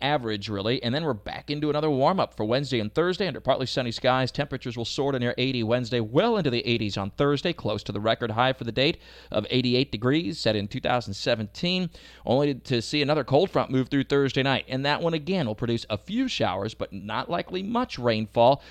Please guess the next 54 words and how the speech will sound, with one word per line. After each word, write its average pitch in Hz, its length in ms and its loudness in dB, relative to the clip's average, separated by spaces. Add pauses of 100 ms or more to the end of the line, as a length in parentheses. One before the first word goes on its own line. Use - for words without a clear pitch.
(160)
And 113 100 0
then 117 100 0
it'll 139 140 -2
be 160 140 0
cooler 170 420 2
on 151 160 2
Friday 135 380 6
on 120 80 4
the 113 80 0
backside 139 560 2
of 120 60 2
that - 260 2
front, 120 260 2 (300)
with 113 160 -2
highs 131 280 2
struggling 208 500 2
to 226 60 -4
get 233 180 0
to 165 60 -2
seventy 190 420 2
on 123 160 4
Friday, 143 520 4 (240)
uh, 117 160 4
but 131 140 0
at 143 100 -6
least 254 240 -4
nice 139 480 0
weather, 190 320 2
and 135 160 -2
that 165 100 2
should 156 160 -6
continue 147 380 -2
into 127 200 -2
the 117 100 -2
weekend. 113 500 0
Low 123 220 0
humidity, 127 560 0 (340)
dry 135 380 4
air, 127 340 4
and - 160 -6
comfortable 117 460 -2
temperatures. 113 520 -4
It 120 40 -6
won't 131 180 -2
be 107 100 0
as 101 120 -6
warm, 120 360 4 (280)
but 104 100 -4
it's - 140 -6
still 165 340 0
going 107 220 -2
to 104 60 -4
be 101 100 -4
nice 117 320 -2